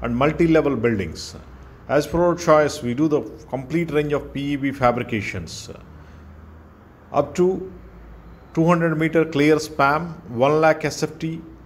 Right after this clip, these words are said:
P E B sheds we do, and multi-level buildings also. Twenty to thirty floors buildings also we do fabrication in P E B technology.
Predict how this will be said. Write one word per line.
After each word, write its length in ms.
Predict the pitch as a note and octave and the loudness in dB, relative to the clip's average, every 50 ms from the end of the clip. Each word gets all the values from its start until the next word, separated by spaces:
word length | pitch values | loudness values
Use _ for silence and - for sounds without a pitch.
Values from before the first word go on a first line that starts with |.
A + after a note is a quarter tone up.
| - - - - - - - - - - | -20 -20 -20 -20 -20 -20 -20 -20 -8 -4
P 120 | D#3 E3 | -2 0
E 40 | E3+ | 0
B 120 | E3+ E3 E3 | 0 0 -2
sheds 340 | - - D#3+ D3+ D#3 - | 0 0 -2 -2 -2 -4
we 140 | - A#2 A#2+ | -6 -4 -2
do, 260 | A2 A2+ G#2+ F2+ D#2 - - - - - - - - - - - - - - - | -2 -2 -2 -2 -4 -8 -14 -16 -18 -20 -20 -20 -20 -20 -20 -20 -20 -14 -6 -4
and 180 | B2 C3 C3 | -2 0 4
multi-level 520 | C3+ C#3+ D#3 D3 F3 F3 E3 E3+ D#3+ D#3+ D3+ | 4 4 4 4 4 4 6 6 4 4 4
buildings 400 | C3 C3 C3+ C#3 C#3+ C#3 C3 - | 2 0 0 0 0 -2 -2 -2
also. 360 | A#2 G#2+ G2+ - - E2 C#2+ - - - - - - - - - - - - - - - - | -2 -2 -2 -4 -10 -14 -16 -16 -18 -20 -20 -20 -20 -20 -20 -20 -20 -20 -20 -20 -20 -8 -4
Twenty 300 | - D#3 E3 D#3+ F3+ F3+ | -2 -2 0 -2 -2 -2
to 100 | E3 F3+ | -2 -2
thirty 380 | E3+ F3 - D3+ D3 - D#3+ D3+ | 0 2 2 0 2 2 0 -2
floors 640 | D3 D3 - - - E3 E3+ F3 F3 F3 - - - - - - - - - - - - - - C3 B2+ | -2 -4 -10 -4 0 2 2 2 0 -2 -6 -8 -8 -8 -8 -8 -10 -18 -20 -20 -20 -20 -20 -14 -6 -2
buildings 360 | B2+ D3 D3+ D#3+ D#3+ D3+ - | 0 2 2 0 0 0 2
also 380 | D3+ D3 C#3+ C#3+ - D#3 D3+ - - - A#2 | 4 4 4 4 0 -2 -2 -2 -4 -4 -2
we 80 | B2+ C3 | 0 0
do 180 | C3 C#3+ C#3+ C3 | 2 0 0 0
fabrication 760 | - - A#2+ A2+ A2+ A#2 G2+ A2 G2+ F2+ - - F2+ E2 D2+ - - - - - - - - | 2 2 2 2 2 0 -2 -4 -4 -4 -6 -8 -10 -10 -12 -14 -18 -20 -20 -20 -20 -10 -8
in 160 | D3+ D3+ C#3+ | -6 -6 -2
P 180 | B2+ D#3+ D#3 D#3 | 0 2 4 4
E 40 | D#3 | 4
B 120 | C#3+ D3 | 2 2
technology. 600 | - C#3 A#2 G2 G2+ G2 F#2 F2 - F2+ F2+ E2+ | 2 2 0 0 0 -4 -4 -4 -6 -10 -12 -14